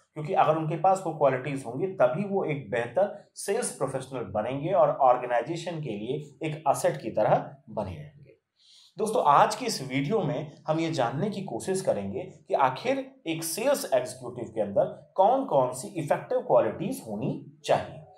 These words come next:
और उसमें हम सबसे पहले बात करेंगे patience की। A sales professional need to be extremely patient।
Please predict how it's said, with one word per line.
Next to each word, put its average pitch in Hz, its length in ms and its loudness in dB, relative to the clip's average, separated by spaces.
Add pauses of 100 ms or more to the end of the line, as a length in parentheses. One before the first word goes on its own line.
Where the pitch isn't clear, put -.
(240)
और 190 160 6
उसमें 226 420 4
हम 151 240 0
सबसे - 520 0
पहले 156 280 4
बात 123 340 4
करेंगे 117 240 0
patience 135 580 -2
की। - 100 -20 (680)
A 151 40 -4
sales 196 320 2
professional 139 640 2 (420)
need 160 220 2 (100)
to 151 180 2
be 139 80 0 (160)
extremely 160 500 -2 (100)
patient। 104 300 -4